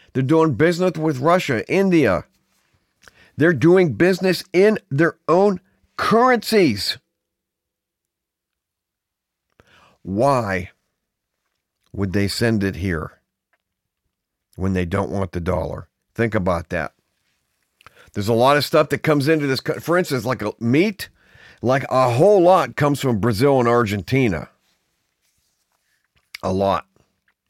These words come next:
Uh,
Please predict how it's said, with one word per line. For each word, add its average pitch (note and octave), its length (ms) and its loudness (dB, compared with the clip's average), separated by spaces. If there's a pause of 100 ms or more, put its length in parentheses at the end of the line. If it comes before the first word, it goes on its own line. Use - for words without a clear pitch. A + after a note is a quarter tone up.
(2000)
Uh, B2 360 0